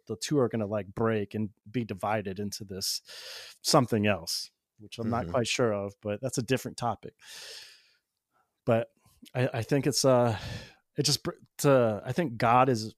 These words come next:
Speaker 1: we are God. I think we have all the wonderments of God and embody it all.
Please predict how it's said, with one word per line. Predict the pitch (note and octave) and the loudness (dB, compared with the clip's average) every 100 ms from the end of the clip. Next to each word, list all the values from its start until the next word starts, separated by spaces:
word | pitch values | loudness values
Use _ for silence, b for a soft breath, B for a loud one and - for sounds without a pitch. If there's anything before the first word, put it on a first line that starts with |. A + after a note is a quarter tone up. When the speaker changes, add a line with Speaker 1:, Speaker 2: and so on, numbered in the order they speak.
| _ _ - | _ _ -10
Speaker 1:
we | A#2+ C3+ | -2 0
are | A2 A#2 | 2 2
God. | B2 C3+ C3 F#3 - _ - | 2 2 2 0 -6 _ -6
I | A2+ | -4
think | C3+ A#2+ G#2+ | 0 0 -2
we | A2 C3 C3 B2+ | -2 0 2 2
have | A#2+ B2+ B2 | 2 2 2
all | B2 B2 | 2 2
the | A2 | 2
wonderments | G2 B2 C3 C#3 A2 | 2 4 4 2 0
of | A#2 G#2+ | -6 -6
God | - G#2+ A2+ | -2 0 0
and | A#2+ A2 - - | 0 -2 -6 -6
embody | C3 G#2 A2 A2+ C3 | -6 0 2 2 4
it | B2+ A2 | 2 2
all. | A2+ C#3+ G3 | 2 2 0